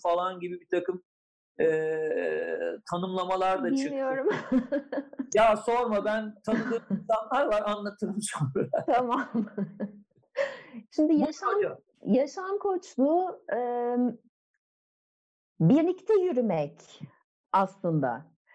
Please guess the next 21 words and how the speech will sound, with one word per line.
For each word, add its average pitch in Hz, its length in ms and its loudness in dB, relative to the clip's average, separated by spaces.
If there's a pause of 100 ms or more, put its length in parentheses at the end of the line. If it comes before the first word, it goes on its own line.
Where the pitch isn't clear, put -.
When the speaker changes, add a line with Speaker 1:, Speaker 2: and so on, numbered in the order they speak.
(180)
Speaker 2:
E, 190 460 2 (460)
şimdi 262 280 2
kişinin, 370 680 0 (400)
e, 226 800 0 (180)
kişiye 302 520 0
yol 339 220 2
arkadaşlığı 202 760 -4
yapmak. 151 680 -4 (500)
Yani 247 440 0 (140)
yaşam 349 440 -2
koçu 339 380 -2
bir 302 200 -2
terapist 302 640 -6
değil, 240 380 0 (640)
e, 185 100 4 (600)
ya 233 200 -2
da 254 120 -4
bir 262 140 -2
yol 262 380 0
gösterici 208 680 -2
değil. 185 400 0